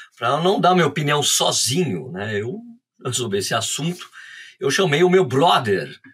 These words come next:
né, meu amigo Ricardo Nishizaki, mas antes de passar pro papo que eu tive com ele, que tá pré-gravado, eu queria lembrar de vocês, se vocês estão assistindo pelo Instagram, que vocês sigam o nosso, o nosso perfil por lá, ou se você está aqui no YouTube também, né, por favor, se inscreve no canal,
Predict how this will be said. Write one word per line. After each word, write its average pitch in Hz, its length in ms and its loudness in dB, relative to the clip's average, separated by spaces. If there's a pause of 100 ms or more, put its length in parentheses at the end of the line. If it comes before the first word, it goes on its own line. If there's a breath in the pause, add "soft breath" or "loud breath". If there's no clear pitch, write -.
(260 loud breath)
né, 104 200 -8
meu 107 160 -2
amigo 98 420 -2
Ricardo 92 400 -6
Nishizaki, 113 640 -2
mas 104 200 -4
antes 135 120 -6
de - 120 -12
passar 113 400 -4
pro 107 200 -12
papo 110 280 -4
que - 80 -12
eu 107 80 -8
tive 104 200 -8
com 107 220 -4
ele, 127 220 0
que 98 100 -8
tá 92 140 -6
pré-gravado, 110 760 -2 (480 soft breath)
eu 123 120 -4
queria 135 200 -2
lembrar 151 360 2
de 151 80 -8
vocês, 139 520 -2
se - 40 -4
vocês 143 280 -2
estão 131 180 -2
assistindo 120 640 -2
pelo 165 260 -2
Instagram, 151 460 -2
que 185 100 -10
vocês - 360 -8
sigam 175 360 -4
o 101 220 -8
nosso, 92 460 -6 (500 soft breath)
o 95 180 -6
nosso 90 440 -4
perfil 107 420 -6
por 165 160 -8
lá, 156 220 2
ou 143 60 -4
se - 120 -6
você - 220 -8
está 92 220 -8
aqui 107 200 -12
no 107 100 -6
YouTube 135 520 0
também, 110 480 -2
né, 98 180 -4
por - 120 -14
favor, 95 260 -6
se 95 100 -8
inscreve 107 340 -4
no 110 80 -6
canal, 143 440 2